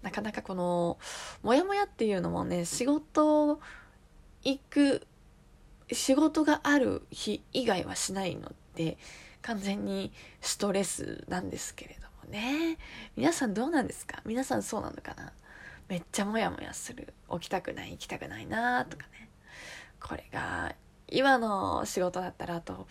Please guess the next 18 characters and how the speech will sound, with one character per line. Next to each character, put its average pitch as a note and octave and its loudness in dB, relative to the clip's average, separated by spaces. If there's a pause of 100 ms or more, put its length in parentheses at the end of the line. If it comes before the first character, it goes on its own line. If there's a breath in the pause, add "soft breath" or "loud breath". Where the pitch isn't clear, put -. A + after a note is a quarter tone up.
(500 loud breath)
ま - -8
あ、 - -10
何 G3 -8
年、 - -6
何 F3 -2
年 E3 -4
続 F#3+ -4
く C4 0
の B3+ -2
か A#3 -4
な A#3+ 2
と A#3+ -8
か、 - -14 (680 soft breath)
い F#3 -6
ろ E3+ 0
い E3 -2
ろ F3 -6
考 F#3+ -8